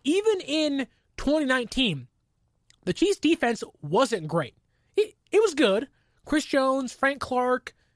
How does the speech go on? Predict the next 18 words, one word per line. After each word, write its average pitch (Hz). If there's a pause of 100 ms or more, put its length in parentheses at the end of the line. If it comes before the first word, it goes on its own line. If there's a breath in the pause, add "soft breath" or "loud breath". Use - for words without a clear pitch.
(120)
Tyrann 269
Mathieu, 254 (160)
it 311
was 370
good. 170 (440)
But 240
it 214
was 226
not 226
great. 165 (600)
And 165
they 269 (260)
nutted 214
up 233
late 208
in 214
that 269
game, 165